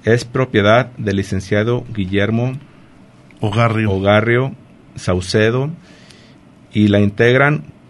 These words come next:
Speaker 1: Carlos Corcuera, de la Hacienda El Carmen, Manuel C. Cañedo, de la Hacienda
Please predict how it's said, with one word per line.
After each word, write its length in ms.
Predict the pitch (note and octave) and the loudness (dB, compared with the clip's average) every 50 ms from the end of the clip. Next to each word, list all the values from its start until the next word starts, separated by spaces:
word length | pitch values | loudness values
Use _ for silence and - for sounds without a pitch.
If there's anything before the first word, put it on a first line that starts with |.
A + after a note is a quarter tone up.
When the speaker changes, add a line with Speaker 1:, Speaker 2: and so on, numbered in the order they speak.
| _ _ - - - - | _ _ -20 -20 -20 -6
Speaker 1:
Carlos 400 | - - G#2+ A#2 A#2+ B2+ B2 - | 0 0 2 2 2 -2 -2 -2
Corcuera, 580 | - G#2 G2 G2+ - A2 A2+ A#2+ C3 C#3 C#3+ D3 D3+ - | -4 -4 -4 0 0 2 2 4 2 2 0 -2 -6 -8
de 180 | A2+ F#2+ F#2+ F#2+ | -6 -4 -2 0
la 100 | G2 F#2+ | 0 -2
Hacienda 500 | - - - G#2 G#2+ A2 A2+ A2+ A2+ A2+ - | -2 -2 -2 0 0 0 2 0 0 0 -2
El 200 | - F#2+ F2+ F2+ | -4 -6 -6 -4
Carmen, 460 | F#2 G2 G2+ A2 A#2+ B2+ C#3+ D#3 E3+ - - - - - _ - - - - - - - - - - - - | -2 -2 0 0 0 -2 -4 -6 -8 -12 -18 -20 -20 -20 _ -20 -20 -20 -20 -20 -20 -20 -20 -20 -20 -16 -8
Manuel 540 | C3+ G2 F#2+ F#2+ G2 G#2 A2 A#2+ B2+ B2+ | -4 -2 0 0 2 2 2 2 2 0
C. 420 | B2 - - A#2+ A#2 A#2+ C3 C3 - - - - - - - - | -4 -4 -2 0 2 2 0 -2 -6 -12 -20 -20 -20 -20 -20 -6
Cañedo, 560 | - F#2+ F#2 F#2+ G2 G2+ A2 A#2+ C3 C#3 D3 D3+ - - _ - _ - - - - - - - - - - - - - - - - - - - - - - - - - | -4 -2 -2 -2 -2 -2 -2 -2 -4 -6 -10 -12 -16 -20 _ -20 _ -20 -20 -20 -20 -20 -20 -20 -20 -20 -20 -20 -20 -20 -20 -20 -20 -20 -20 -20 -20 -20 -20 -20 -20 -18
de 200 | _ - G2 G2+ | _ -4 -2 0
la 80 | F#2+ G2 | 2 0
Hacienda 640 | G2 - - A2 A2 A2+ A2+ A#2 A#2+ B2+ B2+ - | 0 0 0 2 2 4 4 4 4 2 2 0